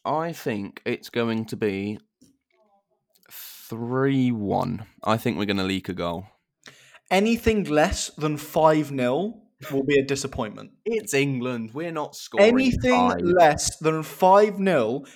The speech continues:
Speaker 2: against Iran will be a disappointment.
Speaker 1: Yeah, but it's England. We're not scoring five.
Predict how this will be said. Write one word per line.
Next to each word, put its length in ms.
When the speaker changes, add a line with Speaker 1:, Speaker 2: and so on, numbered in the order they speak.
Speaker 2:
against 460
Iran 500
will 120
be 160
a 60
disappointment. 680
Speaker 1:
Yeah, 180
but 140
it's 120
England. 400
We're 60
not 180
scoring 440
five. 440